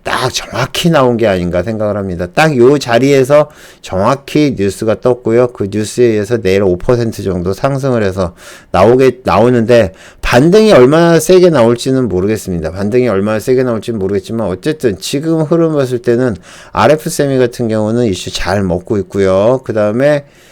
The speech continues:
어, 고점에서, 고점에서 물량이 좀 많이 나왔어요. 이거는요.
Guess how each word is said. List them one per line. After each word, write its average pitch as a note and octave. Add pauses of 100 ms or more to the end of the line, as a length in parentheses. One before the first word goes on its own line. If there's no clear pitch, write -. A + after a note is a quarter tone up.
(220)
어, G2+
고점에서, C#3 (260)
고점에서 B2+
물량이 C3
좀 A#2+
많이 A2+
나왔어요. F#2+
이거는요. D#2+